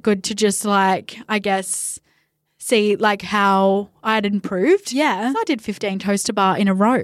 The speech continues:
Speaker 2: Yeah.
Speaker 1: And before that
Speaker 2: Literally at the triples comp with Tash, I couldn't even string together two.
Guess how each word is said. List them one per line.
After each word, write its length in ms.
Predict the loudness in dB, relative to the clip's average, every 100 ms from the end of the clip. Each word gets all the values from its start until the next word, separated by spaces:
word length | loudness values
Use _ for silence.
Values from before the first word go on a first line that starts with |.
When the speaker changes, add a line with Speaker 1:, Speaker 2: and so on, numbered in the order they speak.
| -2
Speaker 2:
Yeah. 720 | 0 2 4 4 2 0 -6 -6
Speaker 1:
And 480 | -2 0 2 0 -2 -14 -6
before 440 | -6 0 0 2
that 80 | 0
Speaker 2:
Literally 300 | 0 4 4
at 100 | 4
the 80 | 4
triples 380 | 2 0 0 0
comp 260 | 2 0 0
with 140 | -2
Tash, 320 | 0 -2 -2 -2
I 140 | -2
couldn't 240 | 0 2 2
even 200 | 2 2
string 180 | 2 0
together 260 | 0 -2 -2
two. 460 | -2 0 0 0